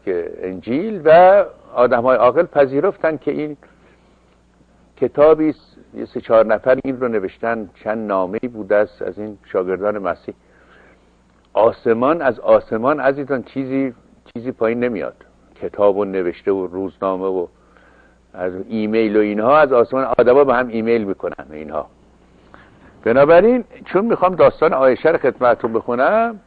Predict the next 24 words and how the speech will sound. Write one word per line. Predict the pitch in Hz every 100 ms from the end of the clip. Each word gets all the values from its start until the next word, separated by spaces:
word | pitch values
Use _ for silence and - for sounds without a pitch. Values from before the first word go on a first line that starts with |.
| _ _ _ _ _ _
با | 104 117
این | 135 220
مقدمه | 175 175 160 160
عرض | 156 165 147
می‌کنم | 151 151 151 151
که | - 147 147 139 104 -
تمام | 127 147 196
این | 170 143 127 120
آیاتی | 117 127 120 104
که | 104
در | 101 95
قرآن | 98 101 113
کریم | 101 - 95 87
هست | 98 131 214 226 - _ _ _ _ _ _ _ _ _ _ -
و | 110
مسلمانان | 98 110 107 110 123
معتقد | 123 107 113 139
به | 135
این | 110
کتاب | 95 92 98 92
هستن، | 95 - 131 170 185 180
اینا | 135 135 160 170 175 _ _ _ _ _ -
در | 123 120
واقع | 123 120 147 151